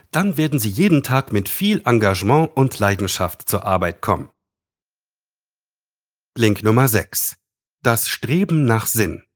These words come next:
Ein grundlegender intrinsischer Antrieb.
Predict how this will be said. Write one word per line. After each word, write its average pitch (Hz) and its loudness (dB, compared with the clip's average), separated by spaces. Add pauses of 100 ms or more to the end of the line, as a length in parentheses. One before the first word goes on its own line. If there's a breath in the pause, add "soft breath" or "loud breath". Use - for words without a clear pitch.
(300)
Ein 92 0
grundlegender 127 0
intrinsischer 107 -2
Antrieb. 135 -6